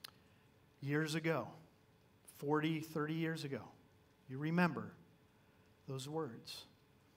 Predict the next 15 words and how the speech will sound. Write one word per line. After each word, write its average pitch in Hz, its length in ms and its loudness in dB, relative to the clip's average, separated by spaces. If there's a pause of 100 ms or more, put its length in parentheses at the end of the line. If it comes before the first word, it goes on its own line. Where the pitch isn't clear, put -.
(1200)
Somebody 175 600 6
leveraged 156 600 4
their 135 200 4
words 123 460 -4
in 131 80 -4
an 131 200 -4 (220)
improper 147 720 0
way. 143 360 -6 (760)
And 135 100 -2
I 143 120 4
am 151 160 0
so 156 240 0
sorry 156 420 2
for - 160 -8
that. 110 260 -8